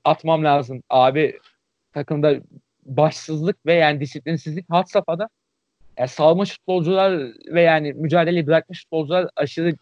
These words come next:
göze çarpıyor. Tamam. Belki hastalık durumundan bir kafa orada durumu da olabilir ama yok yani. Hırsız oynayan bir Allah'ın kulu yok. Ya bir de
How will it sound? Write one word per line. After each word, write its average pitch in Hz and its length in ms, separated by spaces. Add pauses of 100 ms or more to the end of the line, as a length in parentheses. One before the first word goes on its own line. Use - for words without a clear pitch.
göze 139 240
çarpıyor. 120 320
Tamam. 156 220 (560)
Belki 151 240
hastalık 165 420
durumundan 165 420
bir 156 200 (460)
kafa 165 280
orada 156 320
durumu 170 240
da 190 40
olabilir 175 300
ama 247 140
yok 180 280
yani. 170 320 (280)
Hırsız 165 260
oynayan 190 400
bir 208 220
Allah'ın 175 320
kulu 175 220
yok. 170 160 (340)
Ya 135 100
bir 160 60
de 196 180